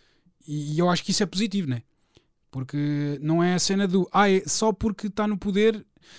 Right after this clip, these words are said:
se bem que isto depois, eh, visto nos partidos, eles acabam por deixar passar bué de merdas que às vezes não deviam deixar passar. Mas eu iden-, eu identifico-me bué com, com a esquerda que é autocrítica.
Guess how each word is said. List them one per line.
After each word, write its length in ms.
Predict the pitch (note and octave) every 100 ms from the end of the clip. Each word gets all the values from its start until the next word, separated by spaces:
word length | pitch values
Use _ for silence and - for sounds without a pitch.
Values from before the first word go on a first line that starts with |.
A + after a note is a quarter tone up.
| -
se 120 | -
bem 160 | C#4 F#3+
que 340 | D#3+ E3 F3 D3 - -
isto 320 | F3 - -
depois, 440 | - G#3+ E3 C3+ - _ _ _ _ _ _
eh, 340 | F3 E3 D#3+ C#3+
visto 420 | C#3+ F3+ G3 -
nos 140 | G3+
partidos, 680 | - F#3+ D#3+ G3 A#3+ G#3+ G3+ - _ _ _ _ _ _ _ _ -
eles 200 | A#3 A3
acabam 340 | A#3+ B3 A#3
por 140 | A#3
deixar 320 | A3+ A3+ A#3 A3
passar 300 | G#3+ G#3 G#3+
bué 240 | G3+ G#3+
de 80 | F#3
merdas 440 | F#3+ G#3 G3 G3
que 100 | -
às 100 | F3+
vezes 180 | F#3 F#3
não 160 | F#3+ F3+
deviam 260 | E3+ F3+
deixar 280 | E3+ D#3+ E3
passar. 380 | D3 D3+ B2 G#2 _ _ _ _ _ _ _ _
Mas 680 | D3+ D3+ D3+ D3+ D3+ - - _ -
eu 140 | F#3
iden-, 220 | A#3 A#3+ A3
eu 160 | G#3 B3
identifico-me 720 | B3 A#3 - B3+ - A#3 G#3
bué 220 | F#3 G#3
com, 340 | - G3+ F#3+
com 160 | E3 F#3+
a 40 |
esquerda 420 | F3 - G3 F#3 F#3
que 100 | F3+
é 40 |
autocrítica. 720 | E3 D#3+ C3+ C3 A#2+ A#2 A2